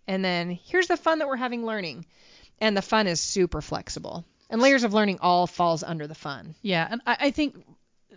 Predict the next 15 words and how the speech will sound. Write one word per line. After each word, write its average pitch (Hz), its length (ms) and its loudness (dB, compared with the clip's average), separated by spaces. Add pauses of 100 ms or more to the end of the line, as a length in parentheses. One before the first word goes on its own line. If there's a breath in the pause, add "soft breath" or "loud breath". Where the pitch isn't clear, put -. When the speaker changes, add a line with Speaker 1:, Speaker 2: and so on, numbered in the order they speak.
(160)
Speaker 2:
generally 277 480 6
speaking, 202 560 0
if - 160 -6
you're 208 80 0
talking 196 380 -2
actual 190 420 -4
instructional 190 560 -2
time, 190 240 0
sitting 190 420 0
at 175 180 0
a 180 40 0
table 175 480 0
or 175 140 0
a 175 40 2
desk 170 520 0